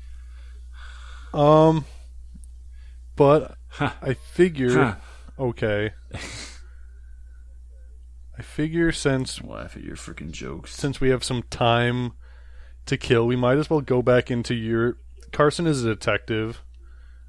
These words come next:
Speaker 1: um, as previously addressed,
Speaker 2: Oh, jeez.
Speaker 1: and I'm kind of his boy wonder, and he has a lot of cases kind of on the back burner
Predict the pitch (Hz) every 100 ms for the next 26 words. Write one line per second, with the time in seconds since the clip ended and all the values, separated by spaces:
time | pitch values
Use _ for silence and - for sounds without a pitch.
0 | - 120 107 113 110 - 127 113 113 123
1 | 110 104 107 101 101 - - - - -
2 | - - - - 117 113 117 120 113 110
3 | 117 110 110 123 120 120 110 110 110 104
4 | 104 104 - - - - - - - -
5 | - 127 117 117 143 175 160 131 131 131
6 | 123 - 135 120 113 123 107 117 113 117
7 | 113 110 98 101 107 - 131 123 127 135
8 | 139 135